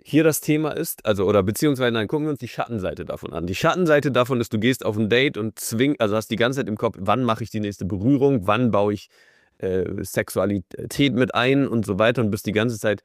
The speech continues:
am etwas anwenden im Hintergrund, während du dich mit der Frau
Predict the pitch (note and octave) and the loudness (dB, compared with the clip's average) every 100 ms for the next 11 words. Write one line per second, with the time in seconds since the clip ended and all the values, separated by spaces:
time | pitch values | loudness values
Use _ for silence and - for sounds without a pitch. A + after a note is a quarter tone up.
0 | - _ _ - G2+ G2 - F#2+ G2 - | -20 _ _ -2 0 0 -2 0 -2 0
1 | A#2+ C#3+ A#2 G2+ G2+ G2 F#2+ G2+ A#2+ A#2+ | 2 2 4 2 2 -4 -6 -2 0 0
2 | F#2+ F#2+ F#2+ F#2+ F#2+ F#2 F2+ F#2 E2 - | 0 0 -2 -2 -2 -2 -4 -6 -4 -4
3 | - E2 | -2 -4